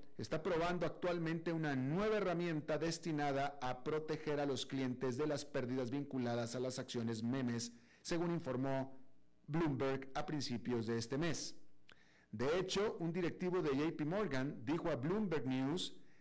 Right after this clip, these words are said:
que hoy en día, si no tiene una visión clara de lo que están haciendo los inversionistas minoristas, se siente como si estuviera conduciendo parcialmente a ciegas.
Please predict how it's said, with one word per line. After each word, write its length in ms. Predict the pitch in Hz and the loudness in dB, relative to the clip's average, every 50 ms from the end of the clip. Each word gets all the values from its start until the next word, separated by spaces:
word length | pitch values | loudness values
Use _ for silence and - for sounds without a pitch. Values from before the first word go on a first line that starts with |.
| - - - | -20 -20 -8
que 140 | - 104 104 | -4 0 2
hoy 160 | 123 185 233 | 2 2 2
en 160 | 233 214 190 | 2 2 2
día, 420 | 170 165 151 135 120 113 107 - - - - - | 2 4 4 4 2 0 -2 -4 -8 -12 -12 -10
si 320 | - - - - 131 120 | -6 -4 -2 0 0 0
no 540 | 117 139 160 175 185 196 220 247 233 240 - | 2 2 2 2 4 4 2 2 0 -2 -4
tiene 440 | - 185 196 202 208 196 185 180 175 | -2 -2 0 2 2 2 2 2 2
una 220 | 175 175 170 165 | 2 2 2 2
visión 440 | 156 156 139 - - 160 151 156 151 | 2 0 0 0 0 0 2 0 0
clara 380 | 151 - 156 151 143 135 127 120 | 0 6 8 10 10 10 8 4
de 120 | 117 117 | 4 4
lo 180 | 113 113 107 - | 2 2 0 0
que 80 | 120 | -2
están 260 | 110 - - 185 208 | -2 0 2 2 4
haciendo 540 | 226 226 220 - 196 180 170 156 147 123 120 | 4 4 2 2 2 2 4 4 4 4 4
los 180 | 120 117 117 123 | 2 2 2 2
inversionistas 680 | 113 113 147 156 - 160 143 147 139 143 151 131 117 | 2 2 2 2 0 2 2 2 2 2 2 2 2
minoristas, 760 | 120 117 113 113 123 156 190 180 - 233 240 247 240 - - - - - - - - - - _ _ | 2 2 2 2 2 2 2 2 2 2 2 2 2 0 -4 -8 -14 -18 -20 -20 -20 -20 -20 _ _
se 180 | - - - - | -6 -2 -2 0
siente 360 | - 165 170 165 160 180 165 | 2 2 0 2 2 0 0
como 260 | - 156 143 135 120 | 0 0 0 0 0
si 120 | 117 - 120 | 0 0 -2
estuviera 440 | 120 - - 113 123 143 156 151 | -2 0 0 2 2 2 2 0
conduciendo 640 | - 135 117 113 113 110 - - 139 139 147 147 143 | 0 0 0 0 0 -2 -2 -2 -2 0 0 -2 -2
parcialmente 680 | - 120 117 113 - 127 127 131 127 123 127 123 - | -2 -4 -4 -2 -2 0 0 0 0 0 -2 -2 -2
a 60 | 123 113 | -2 -2
ciegas. 840 | - - - 120 120 113 110 113 104 98 - - - - - - | -2 -2 0 0 0 2 0 0 -2 -4 -4 -6 -6 -6 -8 -12